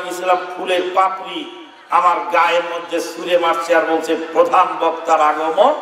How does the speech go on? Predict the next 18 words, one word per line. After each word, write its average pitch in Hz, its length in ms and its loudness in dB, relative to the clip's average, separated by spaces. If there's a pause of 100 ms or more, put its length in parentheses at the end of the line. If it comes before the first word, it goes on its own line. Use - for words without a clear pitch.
(380)
শুভেচ্ছা 294 640 2
আর 190 140 2
স্বাগত।" 143 560 -6 (1200)
ফুলের 180 400 2
তোড়াটা 180 340 4
নিয়ে 170 180 -6
আসছে, 165 240 -4
হাফিজি 165 340 0
মাদ্রাসার 156 440 -6 (120)
ছাত্র 147 360 -2
আমার 143 140 0 (120)
সামনে 139 200 -6
দেওয়ার 139 280 0
জন্য 247 180 0 (380)
বলে, 262 140 4
"রাখো 277 220 4 (100)
তোমার 359 240 4
ফুল।" 330 440 -4